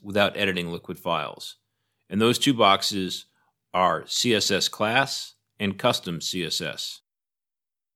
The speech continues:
So here's an example of using the C S S class box.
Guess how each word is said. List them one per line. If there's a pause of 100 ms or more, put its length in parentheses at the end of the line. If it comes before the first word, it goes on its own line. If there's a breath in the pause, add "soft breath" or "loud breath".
So
here's
an
example
of
using
the
C
S
S
class
box.